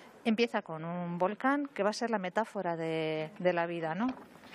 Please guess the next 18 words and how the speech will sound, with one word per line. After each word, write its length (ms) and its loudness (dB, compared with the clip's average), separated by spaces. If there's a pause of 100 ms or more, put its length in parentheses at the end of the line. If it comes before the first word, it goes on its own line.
(240)
Y, 320 2
eh, 80 2
las 180 2
ilustraciones 800 -2
preciosas 580 0
las 160 -4
ha 80 0
hecho 200 -6
nuestro 260 -6
compañero, 760 0
eh, 640 0
Suja, 460 2 (240)
que 180 0
es 160 -4
il-, 180 -2
es 300 -2
ilustrador 560 0
profesional 720 -4